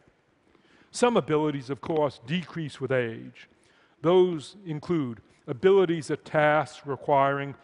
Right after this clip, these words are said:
physical strength and stamina, ambition,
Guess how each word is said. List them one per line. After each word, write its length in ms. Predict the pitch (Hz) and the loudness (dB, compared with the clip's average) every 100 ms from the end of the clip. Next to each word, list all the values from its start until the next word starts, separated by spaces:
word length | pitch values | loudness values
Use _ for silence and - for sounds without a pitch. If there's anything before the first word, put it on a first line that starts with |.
| _ _ | _ _
physical 480 | _ 175 156 - 151 | _ 0 0 -4 -6
strength 540 | - - 143 147 - 139 | -8 -6 -4 -4 -8 -14
and 120 | 120 | -14
stamina, 680 | - 151 139 143 147 143 139 - _ _ _ _ - | -4 0 2 0 -2 -4 -6 -16 _ _ _ _ -6
ambition, 720 | 123 113 185 - 165 156 | -6 2 2 2 -8 -10